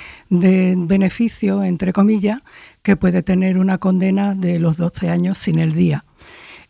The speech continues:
Y tuvimos suerte, dentro de lo que cabe, porque Paco ya tenía una petición,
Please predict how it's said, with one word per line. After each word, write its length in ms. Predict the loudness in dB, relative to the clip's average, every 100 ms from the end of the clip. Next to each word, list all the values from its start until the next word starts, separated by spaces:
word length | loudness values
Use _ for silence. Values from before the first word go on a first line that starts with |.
| _
Y 220 | 2 4 4
tuvimos 420 | 2 2 0 0
suerte, 600 | 0 0 0 -4 -2 -4
dentro 400 | -2 -2 0 0
de 80 | 2
lo 160 | 0 0
que 160 | -2
cabe, 340 | 2 2 2 -2
porque 460 | -2 -4 -2 -4
Paco 260 | -2 -4 -2
ya 180 | 0 -2
tenía 300 | -2 0 0
una 160 | 0
petición, 880 | -2 -2 -4 -2 0 0 0 -2 -6